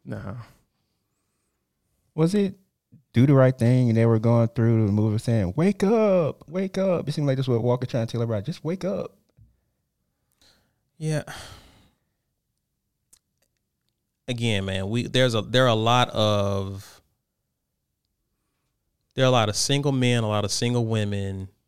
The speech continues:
Speaker 3: They want fulfilling relationships, but in many cases, not all, but in many cases, uh, we're doing a lot of stuff that are sabotaging our efforts to find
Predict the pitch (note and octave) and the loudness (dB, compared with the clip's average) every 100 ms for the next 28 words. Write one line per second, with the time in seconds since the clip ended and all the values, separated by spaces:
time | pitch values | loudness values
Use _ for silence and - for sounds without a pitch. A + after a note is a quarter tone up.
0 | _ A2+ A2 G#2 A2 A2+ G#2+ G2+ - _ | _ -2 -2 0 0 0 0 -4 -8 _
1 | _ _ _ _ _ _ _ - A2 - | _ _ _ _ _ _ _ -16 -10 -2
2 | A#2 A2 G2+ G2 G#2 G2+ G2+ G2 G2 F#2 | 0 0 -2 0 0 -2 -6 -6 -8 -8
3 | - - G2+ G2 F#2 - _ _ _ _ | -12 -6 -2 -2 -4 -8 _ _ _ _
4 | _ _ _ _ _ - A#2 A2+ G#2+ A#2 | _ _ _ _ _ -4 -2 0 0 0
5 | C3+ C3 - A2 G#2 - E2 F#2+ G#2 A#2 | 0 -2 -2 -2 -2 -6 -8 -6 -4 -2
6 | B2+ C#3+ C#3+ B2+ G#2 G2 G#2+ B2+ B2 B2 | 0 2 2 2 0 -2 -2 -2 -2 -2
7 | A2 - G2 G#2+ A2 G#2+ G#2+ A2 A#2 G#2+ | -2 -2 -6 -6 -6 -4 -2 0 -2 -2
8 | G2+ G#2 G2+ - G2+ - - - - G#2 | 0 0 0 -4 -8 -6 -8 -6 -4 -2
9 | G2+ G2 - G#1 - - G#2 C2 - - | -4 -6 -6 -6 -8 -12 -10 -10 -10 -12
10 | - - - _ _ _ _ _ _ _ | -14 -14 -16 _ _ _ _ _ _ _
11 | _ _ _ _ _ _ _ _ _ _ | _ _ _ _ _ _ _ _ _ _
12 | _ _ _ _ - A#2 - A#2 A2 G#2+ | _ _ _ _ -10 -10 -2 0 2 2
13 | G#2 G2+ F#2+ | 0 -2 -4